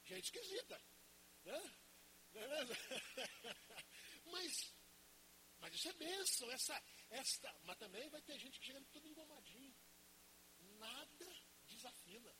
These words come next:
Tem gente que é assim, né? Tem uma combinação perfeita. Olha o cabelo de João Pedro. Negócio perfeito. Gente, deixa eu dizer uma coisa pra vocês.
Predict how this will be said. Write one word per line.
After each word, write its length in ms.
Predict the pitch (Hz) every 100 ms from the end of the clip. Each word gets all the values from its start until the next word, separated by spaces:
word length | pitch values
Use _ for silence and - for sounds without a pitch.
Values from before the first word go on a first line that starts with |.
| - - - -
Tem 100 | -
gente 160 | 208 -
que 60 |
é 40 | 226
assim, 260 | - 277
né? 160 | 247 262 - - - - - -
Tem 180 | 247 277
uma 160 | 247
combinação 840 | - 202 190 214 156 - - 202 262 202
perfeita. 720 | 175 - - - - 226 220 -
Olha 220 | 294 277 - -
o 60 | 190
cabelo 380 | 214 170 247 240
de 100 | 190
João 160 | 196
Pedro. 320 | - 170 - - - - - - - - - - - - -
Negócio 240 | 339 -
perfeito. 500 | 381 - 269 262 - - - - - - - - - - - -
Gente, 600 | - 254 294 214 - - - - - -
deixa 200 | 254 269
eu 40 |
dizer 140 | - 247
uma 160 | 233
coisa 180 | - 233
pra 100 | 220
vocês. 580 | 208 - 160 123 -